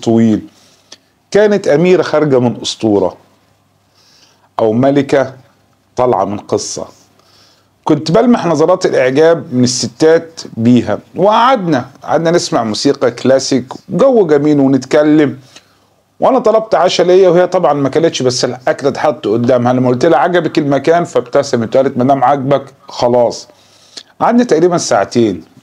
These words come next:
ورجعنا البيت. "أنت انبسطتي؟" فضحكت وقالت: "بص، هو بغض النظر عن كمية الشياطين اللي كانت موجودة هناك، هنا أنا انفجرت من الضحك." وقلت لها: "هو أنت خدت بالك؟" فضحكت وقالت: "طبعًا،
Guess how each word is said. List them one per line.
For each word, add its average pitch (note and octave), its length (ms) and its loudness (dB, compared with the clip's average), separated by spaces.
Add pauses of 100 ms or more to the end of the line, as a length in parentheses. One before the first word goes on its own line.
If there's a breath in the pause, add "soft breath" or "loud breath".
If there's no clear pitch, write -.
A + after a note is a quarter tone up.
(100)
ورجعنا C3 580 0
البيت. G#2+ 520 0 (1120 soft breath)
"أنت B2 120 -8
انبسطتي؟" D#3+ 640 0 (140)
فضحكت B2 640 -2
وقالت: C#3+ 380 0 (420)
"بص، G#3 400 -2
هو D3 120 2
بغض F3 340 0
النظر F3 360 0
عن C3+ 140 0
كمية D3+ 460 0
الشياطين C3+ 600 0
اللي C3+ 120 2
كانت C3+ 360 0
موجودة B2 480 0
هناك، C#3 320 0
هنا F#3 160 2
أنا E3+ 100 0
انفجرت C3+ 540 0
من A2+ 140 0
الضحك." G#2+ 480 -2
وقلت G#2+ 260 -2
لها: C3 140 2
"هو A#2+ 100 4
أنت B2+ 140 -2
خدت B2 260 -2
بالك؟" C3 440 -2 (500 loud breath)
فضحكت C#3 560 -2
وقالت: B2+ 320 2
"طبعًا، A2+ 380 0